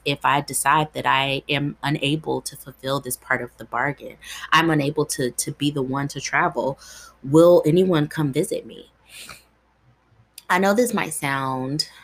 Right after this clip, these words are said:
I don't, I don't, I don't know how it sounds. I don't even wanna put words in anybody's, I don't know how it sounds, but I really had a fear that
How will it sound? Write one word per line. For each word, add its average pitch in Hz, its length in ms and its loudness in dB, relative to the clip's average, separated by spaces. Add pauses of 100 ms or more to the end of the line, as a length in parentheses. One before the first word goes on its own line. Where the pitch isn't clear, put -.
(140)
I 277 80 6
don't, 330 180 2
I 196 80 4
don't, 214 240 2 (100)
I 175 60 2
don't 202 260 2
know 180 140 4
how 165 200 0
it - 80 -6
sounds. 131 220 -2
I 156 80 2
don't 170 100 0
even 165 140 -2
wanna 151 200 -2
put - 400 -6
words 139 280 -4
in 135 120 -6
anybody's, 131 480 -6
I 147 100 2
don't 190 160 2
know 147 140 -2
how 151 220 2
it - 40 -4
sounds, 156 460 -2
but 143 360 0 (440)
I 165 220 6
really 156 420 0
had 147 260 0
a 151 60 0
fear 135 460 -6
that 131 380 0